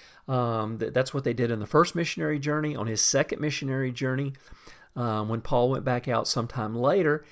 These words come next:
the first place he went was back to those churches that he had planted on his first missionary journey with, with Barnabas, visited those churches, spent some time there, made sure everything was going,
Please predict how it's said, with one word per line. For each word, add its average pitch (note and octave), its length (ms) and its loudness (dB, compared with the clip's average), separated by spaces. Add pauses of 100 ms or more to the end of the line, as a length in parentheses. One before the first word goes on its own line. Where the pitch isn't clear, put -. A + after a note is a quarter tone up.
(280)
the - 60 -8
first D3+ 320 2
place - 280 2
he C3+ 100 2
went D#3+ 240 0
was G#2+ 140 -2
back A2+ 420 -2
to F3 100 -2
those E3+ 260 0
churches C#3 560 -2
that A#2 120 -4
he B2 80 -4
had A#2+ 160 -4
planted C#3 440 -2
on B2 100 -2
his B2+ 120 -2
first G#3 320 -2
missionary A2 420 -4
journey A2+ 280 -4
with, G#2+ 280 -6
with A2 180 -4
Barnabas, D#3+ 560 4 (760)
visited D#3 480 4
those E3 220 2
churches, D3 580 0
spent C3 300 -2
some D3 180 0
time C#3 360 0
there, A#2+ 260 0
made A2+ 260 0
sure B2+ 120 -2
everything C3 260 -2
was B2 120 -4
going, B2+ 300 -4